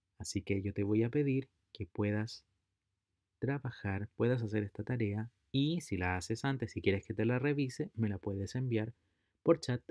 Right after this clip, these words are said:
en el, la aplicación Teams para yo poder revisarla. So, my dear students, now it's your time to work. So, please do it. So, we are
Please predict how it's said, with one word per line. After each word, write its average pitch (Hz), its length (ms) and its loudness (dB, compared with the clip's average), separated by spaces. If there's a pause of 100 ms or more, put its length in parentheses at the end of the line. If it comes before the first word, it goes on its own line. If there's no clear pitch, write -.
en 143 140 2
el, 143 200 2
la 143 80 2
aplicación 117 500 0
Teams 160 420 -2
para 98 180 -2
yo 95 120 2
poder 101 240 4
revisarla. - 480 -6 (480)
So, 131 460 0 (520)
my 92 80 0
dear 90 180 2
students, 151 760 4
now 98 240 0
it's - 300 -6
your 104 340 2
time 98 360 -2
to 101 140 -2
work. 135 540 0 (360)
So, 107 600 2
please 104 640 2 (2000)
do 95 320 8
it. - 360 -6 (100)
So, 117 560 4 (100)
we 127 380 2
are 113 260 4